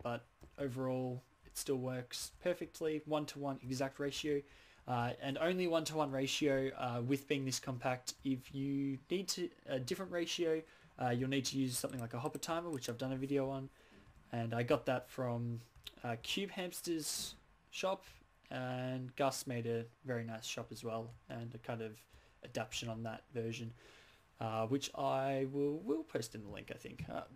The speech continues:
post in the description. The link in the description is what I'm trying to say. So, yeah, guys, hope you enjoyed this little shop. Hopefully you can put this to good use in your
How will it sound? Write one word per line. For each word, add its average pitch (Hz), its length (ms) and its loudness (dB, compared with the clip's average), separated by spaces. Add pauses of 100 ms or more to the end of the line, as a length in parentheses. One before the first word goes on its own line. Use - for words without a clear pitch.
post 143 160 0
in 139 40 0
the 135 80 2
description. 127 600 0
The 151 80 2
link 143 300 4
in 151 180 4
the 131 80 2
description 117 580 -2
is - 120 -16
what - 80 -14
I'm - 60 -18
trying - 180 -12
to - 60 -16
say. - 260 -8
So, 113 400 -4 (800)
yeah, 196 120 2
guys, 160 240 4 (100)
hope 202 180 0
you 202 60 2
enjoyed 185 260 2
this 175 140 -4
little 180 140 -4
shop. 185 360 0
Hopefully 175 400 -2
you 165 140 -4
can 156 240 -4
put - 140 -4
this 151 100 -8
to - 80 -4
good 160 160 2
use 160 220 -2
in 156 40 -4
your 139 300 2